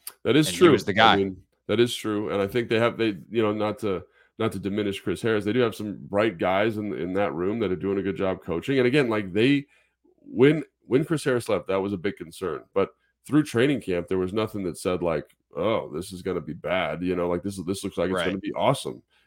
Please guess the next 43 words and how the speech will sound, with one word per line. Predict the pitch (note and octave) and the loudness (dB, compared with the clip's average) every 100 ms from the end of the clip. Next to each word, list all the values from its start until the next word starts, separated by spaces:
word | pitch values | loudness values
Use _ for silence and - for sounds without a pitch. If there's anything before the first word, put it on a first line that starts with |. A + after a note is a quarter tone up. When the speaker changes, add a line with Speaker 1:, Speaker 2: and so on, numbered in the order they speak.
| - | 2
Speaker 1:
Maybe | G#2 A2 | 4 6
this | G#2 G#2+ - | 4 2 0
new | G2 G#2+ | -2 -2
coach | A2 A2 G#2+ | 2 2 2
is | F2 | -6
speaking | - A2+ G2+ | -8 -10 -6
to | G2 | -2
them | G2+ G2+ | -2 -2
in | F#2 | -4
a | |
different | F2 F#2+ E2 F2+ | -6 -6 -4 0
way | G2 G#2+ F#2+ | 2 2 2
and | E2 _ _ - | -2 _ _ -8
is | F2 | -6
taking | - G2+ G2+ F#2+ | -2 0 0 -4
and | E2 | 2
building | F#2+ G2+ G2 | 2 4 2
on | F#2 | 0
what | D#2+ | -2
Chris | F#2+ F2 | -6 -4
Harris | G#2 F#2+ - | -2 -2 -2
built. | E2+ G2 - | 0 0 0
And | D#2 D#2+ _ _ _ - | -4 -8 _ _ _ 0
then | A2+ | 4
we | |
get | A#2+ G#2 | 6 6
here. | A2 D3 | 6 4
And, | A2 F#2+ - _ _ - | 4 0 -6 _ _ -10
I | F2+ G#2 | -2 4
mean, | B2+ | 4
I | F2+ A2+ | 4 4
don't | B2+ | 4
wanna | C#3 A#2 | 4 2
say, | - A2+ A2 G#2 F#2+ - _ _ _ _ _ - | 2 2 4 2 0 -6 _ _ _ _ _ -2
I | G2 | 0
really | G#2+ A2+ C3 C3+ | 2 2 2 2
think | B2 - A2+ A2 - - _ _ | 2 -2 -2 -2 -8 -20 _ _
just | - G2 - - | -4 -4 -6 -12
kind | A2+ G2 | -6 -4
of | D2 | -4
a | |
thousand-foot | D2+ G#2 G2+ A2 G#2 G#2 E2+ | -4 0 2 2 -2 -2 -4
view. | E2+ C#2+ A#1 | -4 -4 -4